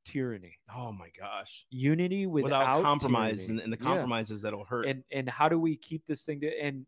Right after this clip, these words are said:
Speaker 1: and just as an example, Madison thought you would tear the country apart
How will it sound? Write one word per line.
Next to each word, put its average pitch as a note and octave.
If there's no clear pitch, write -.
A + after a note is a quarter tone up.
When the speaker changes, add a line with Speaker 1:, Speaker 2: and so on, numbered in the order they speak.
Speaker 1:
and C3
just G3+
as E3
an D#3+
example, C3+
Madison D#3+
thought G#2+
you C3+
would F#3
tear G3
the G#3
country E3+
apart C#3+